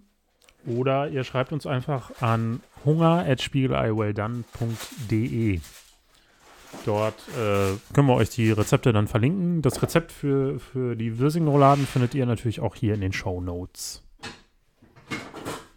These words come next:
So, und der Dirk macht jetzt Burger.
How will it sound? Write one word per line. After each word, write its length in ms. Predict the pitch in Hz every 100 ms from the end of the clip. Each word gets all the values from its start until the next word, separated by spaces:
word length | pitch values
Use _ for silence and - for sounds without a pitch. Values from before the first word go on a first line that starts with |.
| -
So, 240 | - 110 104
und 120 | 95
der 100 | 98
Dirk 400 | 92 113 139 175
macht 340 | 110 127 -
jetzt 460 | 110 120 - - - - - - _ - _ _ _ _ _ _ -
Burger. 340 | 127 156 82